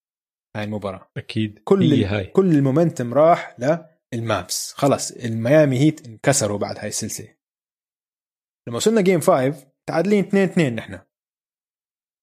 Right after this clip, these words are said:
Speaker 1: طبعا واضح إنه مباراة كتير مهمة، عشان اللي بيخسر حيكون عم بتواجه مباراة إقصائية لو المباراة السادسة. بس مع كل هذا الحكي، لبران وويد شكلهم مستخفين بالوضع لسه،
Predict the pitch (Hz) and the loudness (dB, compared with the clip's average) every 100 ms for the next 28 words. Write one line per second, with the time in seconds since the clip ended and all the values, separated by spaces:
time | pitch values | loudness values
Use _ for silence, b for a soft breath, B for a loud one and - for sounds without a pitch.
0 | - 151 147 147 147 196 175 139 143 143 | -8 -2 -2 -2 0 2 2 0 0 0
1 | 139 151 151 - 165 147 156 127 107 - | 2 4 2 2 0 2 0 0 -4 -6
2 | 127 127 151 165 - 139 147 b b b | -6 -2 0 0 2 0 0 b b b
3 | - 127 - 156 147 143 143 _ _ _ | -6 -4 2 2 2 -4 -14 _ _ _
4 | _ _ 120 120 127 - 147 147 143 131 | _ _ -14 -14 -12 0 4 4 4 2
5 | 131 147 139 - - 139 139 101 87 _ | 2 4 2 -2 0 2 2 -2 -10 _
6 | _ _ _ 113 113 104 104 117 120 123 | _ _ _ -4 -2 -2 -4 -6 0 0
7 | 110 - 107 - 92 - _ _ _ _ | 0 0 -2 -2 -12 -18 _ _ _ _
8 | _ _ _ _ _ _ - 110 175 220 | _ _ _ _ _ _ -8 -4 -2 -4
9 | - - 208 170 190 160 - 175 127 156 | -2 2 2 4 2 2 -2 -2 -4 -6
10 | - _ _ _ _ _ _ _ - 113 | -12 _ _ _ _ _ _ _ -8 -2
11 | 156 214 196 175 214 208 208 - 220 196 | 2 4 4 4 4 2 0 -4 -2 -2
12 | 190 - - 190 - 240 190 180 180 139 | -2 -4 -6 -6 0 2 2 4 4 2
13 | 117 - - - | -2 -8 -12 -18